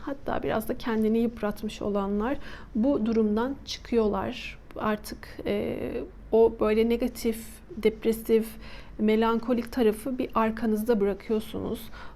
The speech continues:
Bunu söyleyebilirim. Ve de oradan şuraya geçiyorsunuz. "Ben her şeyi yapabilirim aslında. Yani, e, büyük bir güç var elimde." diyebilirsiniz. Ve şunu unutmayın, e, olaylara bakışınızı ve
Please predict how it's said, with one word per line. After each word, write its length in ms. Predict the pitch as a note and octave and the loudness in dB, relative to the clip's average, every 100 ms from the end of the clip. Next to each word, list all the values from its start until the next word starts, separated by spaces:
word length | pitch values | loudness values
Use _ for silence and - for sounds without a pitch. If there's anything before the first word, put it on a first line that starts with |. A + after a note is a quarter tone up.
| - | -2
Bunu 140 | G#3+ | 0
söyleyebilirim. 880 | G#3 A3 G3+ G3+ G3+ G3 F#3+ - A3+ - - - | 0 2 2 2 0 0 -2 -2 -4 -6 -14 0
Ve 200 | B3 C4 | 2 4
de 200 | B3+ E4 - - | 4 2 -6 0
oradan 420 | B3+ C#4+ C4 D4+ | 2 2 0 -4
şuraya 320 | - B3 B3+ | -4 2 2
geçiyorsunuz. 560 | B3 A3 - G#3 - D4 | 2 -2 -6 -8 -8 -6
"Ben 60 | C4 | -4
her 240 | - D4+ | -2 -2
şeyi 220 | D4+ C4+ | -2 -2
yapabilirim 520 | C4 B3+ A#3+ A#3+ C4 G#3 | -2 -2 0 0 0 -2
aslında. 540 | - - F#3+ - - A3 - - - | -4 -6 -8 -6 -6 -8 -12 -14 -4
Yani, 460 | A3 A3 A3 A3 A3 - - - | 2 4 6 4 0 -10 -14 -4
e, 260 | G#3 G#3+ F#3+ | 2 4 4
büyük 280 | A3+ C#4+ - | 2 2 4
bir 80 | C#4 | 4
güç 340 | A#3+ C#4 - | 6 2 2
var 120 | B3+ | 4
elimde." 500 | - G#3 G3+ G3 G#3 G#3+ - - - - - - G#3+ | 4 2 2 -2 -4 -6 -10 -16 -16 -16 -16 -4 0
diyebilirsiniz. 600 | A#3 A3+ A3+ A#3+ B3+ C4+ | 4 6 4 0 -2 2
Ve 80 | A#3+ | 2
şunu 220 | B3 B3+ | 2 2
unutmayın, 640 | C4 C#4 - A3 G3+ G3+ - | 2 0 2 2 2 -2 -6
e, 280 | A#3 A3+ A3+ A3 B3+ - - - - | -4 -2 0 -2 -4 -8 -16 -18 -2
olaylara 480 | A3+ A3+ A#3 B3+ A#3 | 2 4 4 2 0
bakışınızı 680 | A3+ - B3 B3 B3+ C4+ | -2 -2 -2 0 2 2
ve 180 | C#4+ A#3 | 2 2